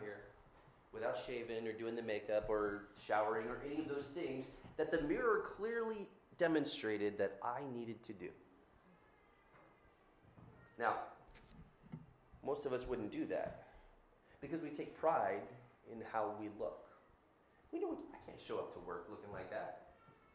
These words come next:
They're not gonna let you wait tables if you come in looking that way, right? There are standards,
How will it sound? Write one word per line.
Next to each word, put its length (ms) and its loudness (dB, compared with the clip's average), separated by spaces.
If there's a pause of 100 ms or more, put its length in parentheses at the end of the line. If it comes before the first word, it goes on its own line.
(920)
They're 100 -6
not 140 -4
gonna 140 0
let 220 0
you 220 -6
wait 260 -4
tables 440 -2
if 60 -12
you 80 -8
come 200 -4
in 200 -2
looking 200 -2
that 160 2
way, 120 4 (340)
right? 240 4 (3500)
There 100 2
are 60 4
standards, 960 -2